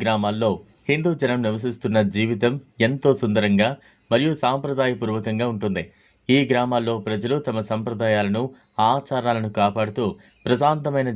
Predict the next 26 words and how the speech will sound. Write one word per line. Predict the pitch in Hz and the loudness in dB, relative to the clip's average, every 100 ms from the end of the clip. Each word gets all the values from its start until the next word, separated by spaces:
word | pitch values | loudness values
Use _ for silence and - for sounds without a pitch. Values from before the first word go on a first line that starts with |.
| 104 | -2
జీవితాన్ని | 120 131 131 120 110 | -2 -2 -2 -2 -2
గడుపుతున్నారు. | 104 113 107 87 - _ _ - 123 | -2 -4 -2 -2 -6 _ _ -2 0
ఇక్కడ | 139 120 113 | 0 0 -4
ప్రతిరోజు | 107 127 117 107 113 98 | -4 -2 -2 -2 -4 -4
చిన్నారులు, | 120 120 110 107 113 101 | -4 -2 0 0 -2 -2
యువత, | 110 117 117 110 104 | -4 -2 0 0 -2
వృద్ధులు | 101 117 113 104 | -4 -4 -4 -4
కలిసి | 104 104 143 123 | -6 -4 -2 -2
ఒక | 110 104 | -4 -8
కుటుంబాన్ని | 95 113 120 117 117 98 - - _ 131 | -6 -2 0 0 0 -2 -6 -20 _ 2
పోలిన | 135 131 110 | 2 2 -2
సమాజంలో | 110 113 110 110 104 113 135 113 | 0 0 0 0 0 0 0 0
జీవిస్తూ | 104 101 123 110 | -2 -2 0 2
ఉన్నారు. | 98 87 82 _ _ _ _ _ _ _ _ _ _ _ | 2 0 -4 _ _ _ _ _ _ _ _ _ _ _
హంగేరీ | 147 175 208 185 | -2 0 0 0
గ్రామాలలో | 131 123 123 110 104 110 135 113 - | 0 0 0 -2 -2 -2 -4 -4 -2
హిందూ | 143 151 135 | 2 2 2
పండుగలు, | 117 113 110 127 135 | 0 0 0 2 0
ఉత్సవాలు | - 113 107 120 127 | 0 0 2 0 -2
పెద్దగా | 101 131 135 120 | -2 0 0 0
జరుపుతారు. | 113 107 110 98 - _ _ _ | -2 -2 -2 -4 -6 _ _ _
దీపావళి, | 127 151 147 113 110 143 110 | 0 0 0 0 0 -2 -2
హోలీ, | 117 110 117 131 107 | -2 0 0 0 0
ఉగాది | 120 139 139 | 2 2 0
వంటి | 131 120 107 | -4 -6 -4
పండుగలు | 107 101 98 | -2 0 0